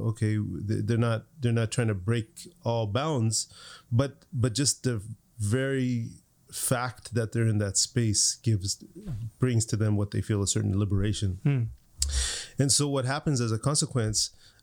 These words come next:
Speaker 1: um, uh, on the college campus is, um, you know, guys and girls, they, they interact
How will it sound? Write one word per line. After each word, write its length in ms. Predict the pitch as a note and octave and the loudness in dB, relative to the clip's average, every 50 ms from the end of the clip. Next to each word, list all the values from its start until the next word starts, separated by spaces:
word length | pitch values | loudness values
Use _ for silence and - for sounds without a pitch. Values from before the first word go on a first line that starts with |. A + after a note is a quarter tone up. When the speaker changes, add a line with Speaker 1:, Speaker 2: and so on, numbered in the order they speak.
| _ _ - | _ _ 0
Speaker 1:
um, 760 | B2 A#2+ A2+ A2+ A2+ A2 A2 G#2+ G#2+ G2+ G2+ G2+ G2+ A2 - - _ _ _ _ - | 0 2 2 2 2 2 2 2 2 2 2 0 0 -2 -4 -8 _ _ _ _ -2
uh, 220 | B2 A2+ A2 A2 A2 | 0 2 2 2 2
on 240 | - A#2+ A#2 A2+ | 2 2 2 2
the 80 | G#2+ G#2+ | 2 0
college 420 | - - B2 A2+ A2 A2 G#2 - | 0 -2 -2 0 0 0 -2 0
campus 520 | - - C#3 C#3+ C3+ - C3 A#2 - - - | 0 0 0 0 -2 -2 0 2 2 0 0
is, 760 | - - B2 A#2 A#2 A#2 A2+ A2+ A2 G#2 G2 G2 - - - - - | 0 0 0 2 2 2 2 2 2 2 2 0 0 -2 -4 -4 -2
um, 600 | A#2 G#2+ G#2 G2+ G2 G2 G2+ G2 G2 G2+ G#2 - _ _ - - - _ _ _ | 0 0 2 0 0 0 -2 -2 -2 -4 -6 -10 _ _ -20 -20 -20 _ _ _
you 80 | G3 G3 | 0 0
know, 160 | E3 D#3 D#3+ | 0 0 0
guys 260 | C#3+ B2+ B2 B2+ A#2 | 0 0 0 2 2
and 100 | B2+ A#2+ | 2 2
girls, 480 | A2 A#2+ A#2+ A#2+ A#2+ A2+ - - - - _ _ _ - | 2 2 0 0 0 0 -2 -2 -4 -6 _ _ _ 0
they, 400 | A#2+ A2+ A2+ A2+ A2 G#2 G#2 G2+ - A2+ | 0 2 2 2 2 2 0 -2 -2 -2
they 160 | G#2 A#2 A2+ | 0 0 0
interact 680 | A2 B2 A#2+ B2 A2+ A2 A2 A#2+ C3+ - - - - | 2 2 2 2 2 2 0 -2 -4 -6 -10 -14 -16